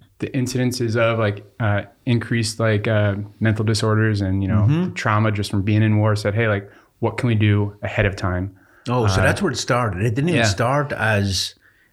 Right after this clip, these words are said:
Speaker 2: like, making you do your job better. It, it,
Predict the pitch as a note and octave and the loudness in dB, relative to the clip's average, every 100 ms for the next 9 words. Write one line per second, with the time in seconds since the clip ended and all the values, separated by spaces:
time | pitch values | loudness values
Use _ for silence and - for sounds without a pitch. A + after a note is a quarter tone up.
0 | - G2+ G2 F#2+ - G#2+ A#2 A#2 A2 G2+ | -2 2 2 0 -4 -2 0 2 2 2
1 | F#2+ A2 F2+ F2+ G#2+ A#2 F2+ F2+ F2+ F#2 | 2 0 0 -2 0 0 0 0 0 0
2 | - G#2 | 0 -2